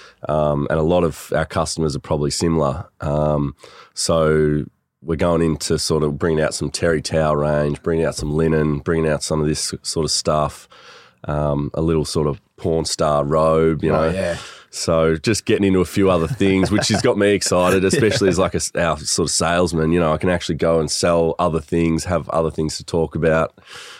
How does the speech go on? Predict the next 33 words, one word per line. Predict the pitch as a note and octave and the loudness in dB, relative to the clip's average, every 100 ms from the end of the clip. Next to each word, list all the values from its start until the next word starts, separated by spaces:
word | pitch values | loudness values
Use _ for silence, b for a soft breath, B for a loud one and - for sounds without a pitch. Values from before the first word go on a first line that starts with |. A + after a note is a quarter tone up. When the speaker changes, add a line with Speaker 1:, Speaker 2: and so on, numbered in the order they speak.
| B - | B -6
Speaker 1:
Um, | C#2+ C#2+ C#2+ C#2+ C#2 D2 _ _ - | -2 0 0 -2 -4 -10 _ _ -6
so, | - | 0
yeah, | G2+ E2+ | 2 2
that's, | F2+ - | 0 -2
that's | - G2 - | 0 0 0
exciting. | D#2+ - D#2 D#2 D#2+ | -4 0 2 2 0
That's | E2 | -2
sort | - - E2+ | -4 -2 0
of | D2+ | 0
all | D#2 D#2 | 2 0
on | D2 | 0
the | |
way. | C#2+ E2 E2 | 0 2 2
But | C#2 | 0
then | F2 E2+ D2 B B B B B B B B B - | 0 0 -2 B B B B B B B B B -4
with | A2+ C3 F#2+ | 0 2 2
that | A2+ A#2 | 0 0
comes, | - A2 G2 F#2 | 0 0 2 2
you | |
know, | F#2+ F2+ F2+ D#2+ | 2 2 0 -4
bloody | F2+ E2+ D#2+ | -4 -2 -2
cash | - G2+ - | -2 -4 -2
flow | F#2+ F2+ | 0 4
issues | G2+ - A2 G#2 F#2 | 2 4 4 4 4
and | |
all | G2 G2 | 4 4
the | F#2+ | 4
rest | G2+ - | 2 2
of | G2 | 2
it, | G2+ - | 2 2
you | |
know, | F#2 F#2 G2 | 2 2 2
and | F#2 C2 | 0 -2